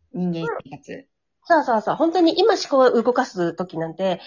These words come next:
Speaker 1: はい。
Speaker 2: あそこを掃除して、ここを掃除してとか。
Speaker 1: はい。<laughs>
Speaker 2: あとは、あの、料理の段取りを考えるとか、そのぐらいだもんね。
Speaker 1: はい。あー。
Speaker 2: あと、記憶を思い出す。「あれ？昨日何食べたっ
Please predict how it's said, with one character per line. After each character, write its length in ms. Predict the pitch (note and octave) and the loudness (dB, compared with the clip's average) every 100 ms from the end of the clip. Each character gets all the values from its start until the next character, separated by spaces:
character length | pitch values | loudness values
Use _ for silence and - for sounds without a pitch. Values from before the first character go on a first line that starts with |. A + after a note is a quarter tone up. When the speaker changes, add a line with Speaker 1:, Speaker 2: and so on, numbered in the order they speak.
| - | -10
Speaker 1:
は 160 | C4+ B3 | -8 -6
い。 40 | - | -2
Speaker 2:
あ 220 | B3 A#3+ | 0 0
そ 220 | D#4+ D#4+ | 0 0
こ 240 | F4 E4+ | 4 4
を 40 | F4 | 4
掃 360 | E4+ E4+ E4+ | 2 4 4
除 140 | D#4 D#4+ | 4 0
し 100 | - | 0
て、 120 | E4 | -2
こ 160 | D#4 C4 | 0 0
こ 180 | D4+ D4+ | 2 2
を 40 | |
掃 240 | D4 D4 | 0 -2
除 140 | C4 C4+ | -2 -8
し 80 | - | -6
て 140 | C4+ | -4
と 120 | G3+ | -4
か。 300 | - D#3+ D#3+ - | -2 -4 -4 -8
Speaker 1:
は 180 | - | -6
い。 240 | C4 - _ - - - - | -4 -6 _ -8 -8 -10 0
<laughs> 0 | D4+ C4+ C4+ - C4 - E4 | 0 2 0 -2 -8 -6 0
Speaker 2:
あ 40 | |
と 40 | |
は、 200 | C4 G3 - _ _ _ _ A3 | 2 2 -2 _ _ _ _ -2
あ 60 | |
の、 300 | A3 G3+ G3+ | 2 2 2
料 240 | G#3+ G4 G#4 | 4 6 6
理 100 | C4+ | 6
の 140 | G3 | 4
段 240 | G3+ A3 | 6 6
取 160 | A3+ A3+ | 6 4
り 40 | |
を 100 | G#3 | 4
考 200 | F#3+ G3 G3 | 2 0 2
え 80 | F#3+ | 2
る 100 | E3 | 0
と 100 | D#3+ | -6
か、 240 | - D#3+ D#3+ | -6 -4 -4
そ 120 | B3+ | 0
の 140 | D#4+ | 2
ぐ 100 | F4 | 4
ら 140 | G4 G4 | 2 2
い 40 | |
だ 80 | F#4+ | 0
も 160 | G#3+ D#3 | 0 -2
ん 20 | |
ね。 80 | D#3+ | -6
Speaker 1:
は 60 | |
い。 80 | F3 _ _ | -8 _ _
あ 80 | F#3 | -6
ー。 1500 | F#3+ F#3+ F#3+ F#3 F#3 F3+ F3+ F3 F3 E3+ F3 E3+ F3 E3+ F3 _ _ - | -4 -2 -2 -4 -6 -8 -8 -8 -8 -10 -10 -10 -12 -14 -16 _ _ -8
Speaker 2:
あ 60 | A3+ | -8
と、 80 | |
記 220 | - C4+ D#4+ | -6 2 4
憶 240 | E4 E4 | 4 4
を 40 | D4+ | 4
思 140 | C4+ | 4
い 40 | C4+ | 2
出 80 | |
す。 80 | B3 | 2
「あ 40 | B3 | 4
れ？ 300 | D#4+ - _ - | 4 2 _ -4
昨 160 | D4 | 0
日 60 | D#4 | 4
何 120 | D#4 A#3+ | 2 0
食 100 | E3+ | -4
べ 40 | |
た 60 | |
っ 80 | C#3+ | -6